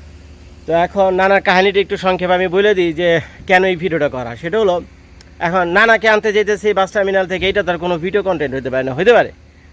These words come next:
তো এখন এটা শুনলে তো ভাই চিল্লাবেন আপনারা, "দূর বেটা,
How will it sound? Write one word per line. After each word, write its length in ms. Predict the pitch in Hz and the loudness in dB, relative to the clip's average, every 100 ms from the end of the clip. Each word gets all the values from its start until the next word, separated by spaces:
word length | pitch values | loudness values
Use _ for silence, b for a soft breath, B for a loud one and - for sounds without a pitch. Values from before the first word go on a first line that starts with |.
| - | 0
তো 60 | |
এখন 200 | 196 196 | 0 2
এটা 200 | 208 196 | 0 0
শুনলে 220 | 180 185 175 | -2 -4 -2
তো 100 | 170 | -2
ভাই 120 | 160 | -2
চিল্লাবেন 360 | 202 160 135 | -2 -2 -4
আপনারা, 280 | 120 123 120 | -6 -10 -4
"দূর 300 | 208 294 277 | 2 4 6
বেটা, 240 | 233 202 | 6 4